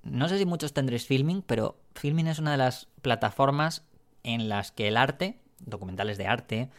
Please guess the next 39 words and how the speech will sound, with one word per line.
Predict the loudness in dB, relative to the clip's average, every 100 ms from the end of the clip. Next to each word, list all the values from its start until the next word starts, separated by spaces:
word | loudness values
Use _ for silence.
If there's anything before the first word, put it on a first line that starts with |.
| -20 -20 -20 -14
eh, | -10
por | -10 -8
supuesto | -6 -6 -2 0
ya | 2
hablamos | 2 2 0 -2 -4
de, | -8 -8 -10
de | -8 -6
esto, | -6 -6 -6
¿no? | -4 -4 -4
Sabemos | -4 -4 -6
que | -6
el | -6
cine | -4
independiente, | -2 -2 -4 -2 0 0 0 0 0 -2 -4
series | -8 -6 -6 -4
independientes | -4 -4 -2 -4 -4
y |
tal, | -4 -4 -8 -20 -8
también | -2 -2
están | 0 0
muy | 0
presentes | 0 -4 -4 -4
aquí, | -4 -4 -8 -20 -6
pero | 0 2
en | 2
documentales | 2 2 2 2
de | 0
fotografía | -2 -2 0 -2 -2 -8 -18
están | -6 -2 -2
bastante, | 0 -2 0 0 2 2 0 -2 -4
bastante | -4 -4 -2 -2 0 2 2 0 -2
bien, | 2 4 4 0 -10
o | -8
sea, | -4
hay | -2 -2 -2
unos | -2 -2 -4 -4 -4
cuantos | 0 0 0 -6 -12 -20 -20 -20 -20 -8
y | -2 0 2
además | 2 0 -2